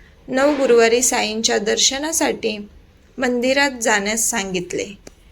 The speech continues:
असेही म्हटले आहे की, हे व्रत पुरुष, स्त्री किंवा बालक कोणीही करू शकते. नऊ गुरुवारी साई फोटोची पूजा करावी,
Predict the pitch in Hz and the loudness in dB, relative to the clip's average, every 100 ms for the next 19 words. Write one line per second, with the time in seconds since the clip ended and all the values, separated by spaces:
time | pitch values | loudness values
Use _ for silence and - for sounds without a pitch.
0 | - - 262 330 349 339 285 247 233 226 | -10 -2 0 2 2 0 -2 -4 -2 -2
1 | 226 226 226 208 254 262 233 233 - - | -2 0 -2 -2 -6 -6 -6 -10 -20 -20
2 | - - - 302 330 339 - 214 233 220 | -20 -12 0 4 4 2 -2 2 2 2
3 | 220 - 262 277 311 320 - - - - | -4 -10 -4 0 0 0 -2 -6 -6 -6
4 | - 262 254 247 247 - 240 240 254 233 | -2 -2 0 -2 -6 -8 -6 0 0 2
5 | 208 196 190 - - _ - - - 302 | 2 2 -2 -8 -20 _ -20 -8 0 2
6 | 311 311 349 269 226 226 226 208 - 185 | 2 0 2 4 4 4 0 -4 -6 -6
7 | - - _ _ _ - 233 226 226 240 | -8 -20 _ _ _ -8 0 0 2 2
8 | 247 269 285 247 - 254 240 277 320 320 | 2 2 2 0 0 0 0 0 -2 -4
9 | 320 - - - - 277 247 247 247 254 | -16 -20 -20 -14 0 0 2 -2 0 -4
10 | 226 247 226 277 294 285 220 208 208 | -4 -4 0 0 2 0 2 0 -4